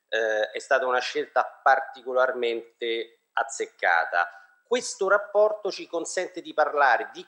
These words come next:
quel che ci sta accadendo in questi mesi, quel che sta accadendo nella società italiana, e ci consente di fare una riflessione sul dopo,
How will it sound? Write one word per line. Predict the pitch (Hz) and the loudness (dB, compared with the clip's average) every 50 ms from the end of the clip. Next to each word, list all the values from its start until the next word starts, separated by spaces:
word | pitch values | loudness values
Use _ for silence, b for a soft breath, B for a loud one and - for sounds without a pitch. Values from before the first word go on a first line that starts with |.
| _ _ | _ _
quel | - - 254 226 208 - | -4 -2 -2 -2 -4 -10
che | - - 143 | -10 -10 -10
ci | - - 139 | -10 -10 -16
sta | 117 - - - 127 117 | -16 -10 -2 2 2 2
accadendo | 117 - - - 131 120 117 131 135 131 123 113 110 101 104 | 2 2 -2 -2 -2 0 0 2 0 0 0 -2 -4 -6 -6
in | 101 95 _ | -8 -8 _
questi | - 120 110 - - - 117 | -14 -14 -14 -14 -16 -12 -6
mesi, | 147 202 226 214 - - 113 | -2 0 0 0 0 -4 -10
quel | - 110 107 - | -10 -10 -10 -10
che | - 107 | -10 -14
sta | - - - 110 | -8 -4 -4 -4
accadendo | - - 117 117 143 151 135 127 117 | -2 -2 -2 0 0 0 0 -2 -4
nella | 110 110 110 110 | -4 -2 -2 -2
società | 110 - 131 - 160 - - 160 | -4 -4 -8 -10 -6 -2 0 0
italiana, | 165 185 - 233 214 185 123 117 107 110 127 - - | 0 2 0 0 0 2 2 2 2 2 2 -2 -2
e | - 214 | -4 -6
ci | 208 - - 233 214 | -4 -4 -8 -8 -4
consente | 190 214 214 214 - 196 185 170 - - | -2 -2 -2 -2 -2 -2 -2 -4 -4 -10
di | 151 160 151 | -16 -8 0
fare | - 196 185 160 156 | 4 4 4 4 4
una | 151 151 156 | 0 -2 -4
riflessione | 151 160 - 180 180 175 - - - - 151 147 147 | -4 -6 -12 -14 -14 -12 -10 -10 -6 -6 -4 -4 -4
sul | 139 - - 156 143 147 147 | -6 -8 -12 -14 -16 -10 -2
dopo, | - 233 226 208 147 107 - - 82 85 85 - | 2 6 6 8 8 6 4 0 -6 -8 -8 -10